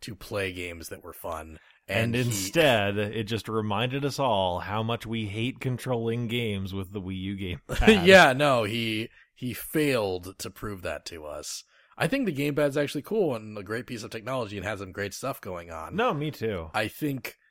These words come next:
Speaker 1: when I got Hyrule Warriors and we did co-op multiplayer, uh, you
Speaker 2: Mm-hmm.
Speaker 1: and I, and you were playing it on the T V and I was playing it on the gamepad, I thought that was fucking revolutionary.
Speaker 2: Yeah,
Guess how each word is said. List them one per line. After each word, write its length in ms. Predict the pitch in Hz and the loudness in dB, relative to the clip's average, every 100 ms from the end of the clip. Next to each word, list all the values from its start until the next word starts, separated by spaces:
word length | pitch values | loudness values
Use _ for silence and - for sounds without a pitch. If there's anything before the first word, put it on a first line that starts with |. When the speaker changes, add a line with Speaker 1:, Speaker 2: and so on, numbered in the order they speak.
| _ | _
Speaker 1:
when 140 | 104 110 | -6 -4
I 120 | 139 | -2
got 220 | 147 151 | -2 -2
Hyrule 300 | - 139 151 | -4 -2 -2
Warriors 680 | 117 110 131 151 170 190 - - _ - | -2 -2 -2 0 0 -2 -6 -12 _ -6
and 400 | 117 117 107 107 - _ | -4 -6 -10 -14 -18 _
we 200 | 117 147 | -4 -2
did 240 | 135 123 | -2 -6
co-op 320 | - 131 120 104 | -6 -4 -2 -4
multiplayer, 680 | 110 151 - 160 165 180 - | -4 -4 0 2 4 2 -2
uh, 360 | 110 98 95 95 | -4 -2 0 -2
you 80 | 113 113 | -2 -2
Speaker 2:
Mm-hmm. 60 | 104 | 0
Speaker 1:
and 80 | 104 | 0
I, 400 | 104 117 147 160 _ _ _ | -2 -2 -2 -4 _ _ _
and 120 | 104 110 | -8 -4
you 80 | 135 | -2
were 60 | |
playing 240 | - 143 139 | 0 0 0
it 20 | |
on 100 | 139 | -4
the 60 | 117 | -6
T 200 | - 127 | -8 -6
V 180 | 151 | -2
and 100 | 131 | 0
I 80 | 98 | 0
was 140 | 113 - | -2 -4
playing 220 | 135 127 | -8 -6
it 40 | |
on 80 | 117 | -6
the 60 | 87 | -8
gamepad, 500 | 101 113 123 139 135 | -8 -6 -4 -4 -2
I 80 | 113 | -4
thought 220 | 117 110 | -4 -4
that 100 | 101 | -6
was 180 | 87 82 - - | -6 -8 -12 -10
fucking 580 | - 151 165 165 165 107 | -4 -4 -4 -4 -4 -4
revolutionary. 1080 | 110 127 127 104 90 120 - 92 76 - 117 | -4 -4 -4 -4 -4 -4 -4 -8 -10 -10 -4
Speaker 2:
Yeah, 260 | 120 92 | -2 -2